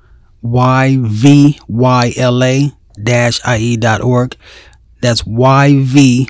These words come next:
Y L A dash I E dot org. Now, let me help you out, make it simple. It stands for Young Visionaries Youth Leadership Academy dash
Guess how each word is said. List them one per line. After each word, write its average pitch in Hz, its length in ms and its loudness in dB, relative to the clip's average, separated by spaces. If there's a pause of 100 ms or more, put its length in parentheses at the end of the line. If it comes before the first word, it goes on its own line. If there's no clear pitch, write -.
Y 123 560 -2
L 123 240 -2
A 120 200 -2
dash 117 600 -4
I 123 120 -2
E 120 180 -4
dot 110 240 -4
org. 120 380 -4
Now, 120 100 2
let 117 100 2
me 110 140 -4
help 120 220 -2
you 117 100 0
out, 110 120 -2
make 110 180 -6
it 101 60 -6
simple. 117 360 -2
It 107 60 -4
stands 117 320 -4
for 113 360 -2 (260)
Young 135 560 2
Visionaries 120 840 0 (100)
Youth 131 560 0 (160)
Leadership 127 500 -2
Academy 117 640 -4 (500)
dash 110 560 -2